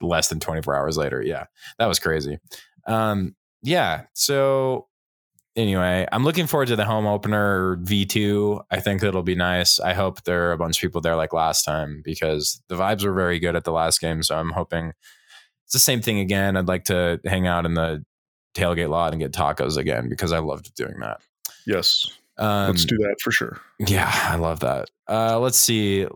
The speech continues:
Speaker 1: The last item on the agenda tonight to talk about is obviously where we go through the likes of Mike Petke. Um, nothing super interesting in here at the moment. Uh, he's, he liked a little girl singing "Let It Go" in a,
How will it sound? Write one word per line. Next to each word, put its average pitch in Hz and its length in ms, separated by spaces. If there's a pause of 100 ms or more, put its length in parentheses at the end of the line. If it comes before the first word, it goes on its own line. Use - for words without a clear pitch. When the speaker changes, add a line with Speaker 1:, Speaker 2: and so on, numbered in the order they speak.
(160)
Speaker 1:
The 143 140
last 151 300
item 143 220
on 131 120
the 127 80
agenda 117 380
tonight 110 340
to - 60
talk 104 280
about 101 420
is 92 640
obviously 98 560
where 92 140
we 90 160
go 92 240
through 92 200
the 87 100
likes 85 340
of 80 100
Mike 85 280
Petke. 92 560 (500)
Um, 113 340
nothing 185 300
super 202 240
interesting 170 380
in 156 100
here 156 260
at 151 140
the 160 40
moment. 143 560
Uh, 117 440
he's, 113 420
he 110 520 (440)
liked 127 340
a 104 600
little 123 320
girl 120 260
singing 113 380
"Let 101 180
It 87 140
Go" 101 540
in 90 120
a, 85 460